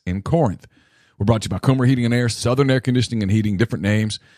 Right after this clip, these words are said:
same great products and services. If you live in Oxford, Batesville, Tupelo, or the surrounding area,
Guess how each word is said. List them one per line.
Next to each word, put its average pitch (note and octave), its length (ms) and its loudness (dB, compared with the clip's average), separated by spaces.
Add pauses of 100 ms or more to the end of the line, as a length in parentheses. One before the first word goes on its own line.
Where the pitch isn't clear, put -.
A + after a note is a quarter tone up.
(140)
same C3 360 -4
great A2 280 0
products G2 500 -4
and D#2 140 -10
services. F#2 500 -4
If F2 120 -10
you E2+ 40 -6
live F2 120 -2
in F2 80 -2
Oxford, F2+ 420 -4
Batesville, F#2 380 -4
Tupelo, G#2+ 320 -2
or G2+ 100 0
the F#2+ 80 -2
surrounding F#2 480 -4
area, G#2 340 -2